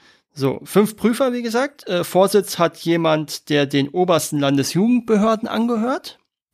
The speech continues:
Und dann gibt es noch eine weitere Person, Jugendschutzsachverständiger. Das kann jemand sein, der beim Jugendamt arbeitet. Das kann jemand sein, der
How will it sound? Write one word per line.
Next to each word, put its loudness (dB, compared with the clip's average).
Und 0
dann 4
gibt 0
es 0
noch -2
eine 0
weitere 0
Person, -2
Jugendschutzsachverständiger. -2
Das -4
kann 2
jemand 2
sein, 2
der 0
beim -2
Jugendamt 0
arbeitet. -4
Das -6
kann 2
jemand 0
sein, -2
der -4